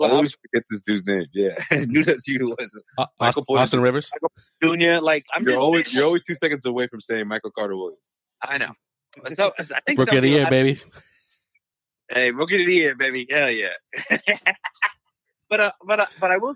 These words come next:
Speaker 3: say, like, that team has just players that will come and, and come out, come off the bench. And I,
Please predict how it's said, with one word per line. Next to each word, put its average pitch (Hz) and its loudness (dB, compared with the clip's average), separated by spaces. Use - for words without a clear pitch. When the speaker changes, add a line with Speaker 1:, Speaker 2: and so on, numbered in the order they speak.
Speaker 3:
say, 233 0
like, 156 0
that 214 0
team 214 -4
has 175 0
just 185 -2
players 180 2
that 147 0
will 143 -6
come 143 0
and, 147 4
and 139 -2
come 185 0
out, 185 0
come 175 2
off 180 0
the 170 -20
bench. 165 -2
And 160 0
I, 165 4